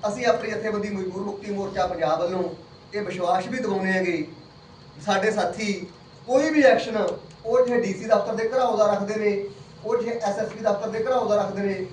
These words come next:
ਕੋਈ ਵੀ ਐਕਸ਼ਨ ਦੇਣਗੇ, ਉਹਨਾਂ ਦਾ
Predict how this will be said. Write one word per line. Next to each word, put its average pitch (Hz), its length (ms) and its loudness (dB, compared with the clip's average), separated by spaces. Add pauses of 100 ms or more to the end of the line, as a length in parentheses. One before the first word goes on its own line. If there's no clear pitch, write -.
(240)
ਕੋਈ 254 160 4
ਵੀ 269 100 2
ਐਕਸ਼ਨ 233 300 4
ਦੇਣਗੇ, 208 560 2 (400)
ਉਹਨਾਂ 262 220 6
ਦਾ 233 380 4